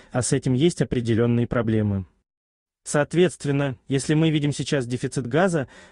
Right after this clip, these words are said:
то у нас и теплицы не будут работать", добавил Кущ. Сколько стоят овощи сейчас? Кстати, ранее сообщалось,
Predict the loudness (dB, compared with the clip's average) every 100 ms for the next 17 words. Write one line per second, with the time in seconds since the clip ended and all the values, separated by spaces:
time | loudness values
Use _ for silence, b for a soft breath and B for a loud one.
0 | B 0 2 4 2 0 -4 -2 0 0
1 | 2 4 4 2 0 0 2 0 -2 -6
2 | -12 -4 -2 0 0 0 -2 -4 -4 -10
3 | _ _ _ _ _ _ -18 2 2 4
4 | 0 2 0 2 0 -2 -4 -8 -6 -6
5 | -6 -14 _ _ _ _ _ _ -6 0
6 | 2 2 -2 -4 _ -2 0 2 0 -2
7 | -4 -2 0 2 0 -2